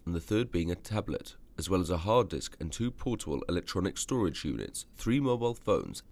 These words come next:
and a smartwatch, which were in the suspect's possession at his residence, as well as at a second house where he occasionally resides. And next,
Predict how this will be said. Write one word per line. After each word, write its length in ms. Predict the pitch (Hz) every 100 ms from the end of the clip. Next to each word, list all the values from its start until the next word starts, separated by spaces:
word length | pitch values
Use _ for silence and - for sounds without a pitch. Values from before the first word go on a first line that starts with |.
| - -
and 180 | 90 80
a 60 |
smartwatch, 680 | - 104 107 - 85 - - -
which 220 | - 92 98
were 80 |
in 80 | 98
the 80 | 123
suspect's 480 | - 80 - 71 -
possession 600 | - 82 101 - 80 80 -
at 120 | 82
his 180 | 87 90
residence, 560 | 107 92 65 - - -
as 140 | 82 82
well 160 | 92
as 140 | 98 98
at 120 | -
a 40 |
second 340 | - 131 127 87
house 300 | 76 69 -
where 160 | 104 113
he 100 | 117
occasionally 440 | - 80 73 76
resides. 720 | 73 73 78 82 76 71 - - - - - - - -
And 160 | 110 104
next, 400 | 78 - -